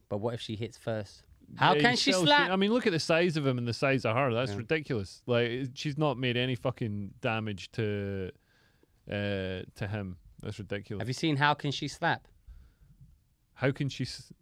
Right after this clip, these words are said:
Speaker 1: Have you
Speaker 2: I
Speaker 1: seen
Speaker 2: think
Speaker 1: how,
Speaker 2: I've seen
Speaker 1: have you seen How Can She Slap? Uh, this Indian woman hit this guy and he instantly hit her back.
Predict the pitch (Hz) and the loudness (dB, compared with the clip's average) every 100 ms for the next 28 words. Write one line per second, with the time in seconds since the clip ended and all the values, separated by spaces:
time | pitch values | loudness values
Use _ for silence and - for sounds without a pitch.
0 | - 131 208 127 151 170 143 185 160 - | -6 0 0 2 4 4 4 2 2 0
1 | 196 190 208 208 208 208 202 190 202 220 | 2 4 6 4 4 6 6 4 0 -2
2 | 202 233 175 - - 151 - 151 160 - | -4 2 2 0 -10 -10 2 4 4 2
3 | 180 202 180 185 202 180 165 156 143 139 | 0 0 2 2 6 6 6 6 8 6
4 | 143 - - - - - 190 - 151 131 | 4 0 -20 -16 -14 0 2 6 4 6
5 | 156 156 123 113 - - 135 147 175 165 | 6 8 6 4 0 2 4 6 4 4
6 | - 151 143 143 143 139 120 151 226 - | 0 2 4 4 4 2 4 4 2 -4